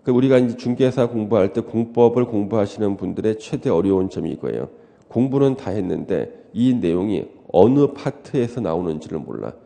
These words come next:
여기서는 국토부 장관이 예외적으로 입안을 할 수 있는 권한자로 나와. 근데 도시군 기본 계획에서는 안 나와. 그렇죠? 예. 이제 입안권자예요. 입안권자.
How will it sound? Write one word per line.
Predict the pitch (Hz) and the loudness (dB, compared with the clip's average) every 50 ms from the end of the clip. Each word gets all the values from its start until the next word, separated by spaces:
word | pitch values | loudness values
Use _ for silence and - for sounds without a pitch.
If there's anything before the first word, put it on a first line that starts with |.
| - _ _ _ _ _ _ _ _ _ _ - | -20 _ _ _ _ _ _ _ _ _ _ -2
여기서는 | 107 120 139 147 139 - 143 143 143 | 0 2 2 2 2 2 0 0 0
국토부 | 143 - 117 - - 143 131 123 131 123 | -2 -4 -10 -8 -6 -4 -2 -2 -2 -2
장관이 | 117 107 101 113 107 101 104 117 120 - | -2 -4 -4 -4 -2 -2 -2 -2 -2 -2
예외적으로 | 85 95 98 104 107 107 104 104 - 95 73 80 98 98 71 57 82 120 - - - - | -2 0 0 2 2 2 0 0 -2 -6 -6 -4 -2 0 0 0 -2 -4 -6 -10 -16 -8
입안을 | - 98 104 104 - 117 110 113 110 104 104 | -4 -4 -2 -2 0 -2 0 0 0 -2 -2
할 | 107 87 | -6 -8
수 | 87 - - 101 | -8 -8 -6 -4
있는 | 90 90 101 107 110 | -4 -2 -2 -4 -4
권한자로 | - - 92 92 87 87 87 - 85 90 92 73 | -4 -4 -4 -2 -2 -4 -4 -6 -6 -6 -6 -6
나와. | - - 50 58 - - - - _ _ _ _ _ _ _ _ _ _ _ _ _ _ - | -6 -8 -10 -10 -10 -14 -18 -20 _ _ _ _ _ _ _ _ _ _ _ _ _ _ -6
근데 | - 127 | -4 -2
도시군 | 120 - 123 120 - 143 127 139 135 135 | 0 0 0 0 0 0 0 0 0 0
기본 | 127 131 107 104 113 113 113 113 | -2 -4 -2 -2 0 0 -2 -2
계획에서는 | 113 110 101 101 98 - 95 - 107 101 - | -2 0 0 0 0 -2 -4 -4 -6 -8 -6
안 | 90 92 98 | -6 -4 -4
나와. | 104 101 85 73 - - - - _ _ | -4 -4 -4 -6 -10 -14 -20 -20 _ _
그렇죠? | - 101 - - 160 - - - - - - | -16 -14 -10 -10 -12 -12 -14 -18 -16 -14 -14
예. | - - - - _ _ _ _ _ _ _ _ _ _ _ _ | -14 -14 -16 -20 _ _ _ _ _ _ _ _ _ _ _ _
이제 | - 107 | -6 -4
입안권자예요. | 107 107 113 104 104 - 98 80 76 65 82 67 55 60 53 - - - 139 151 - - - - - | 0 0 2 0 0 0 -4 -4 -4 -4 -4 -4 -4 -4 -4 -4 -4 -6 -6 -8 -10 -16 -16 -16 -14
입안권자. | - 80 85 85 85 60 58 - - 52 50 - - - - - | -12 -10 -10 -10 -10 -10 -10 -10 -10 -10 -10 -10 -10 -10 -12 -12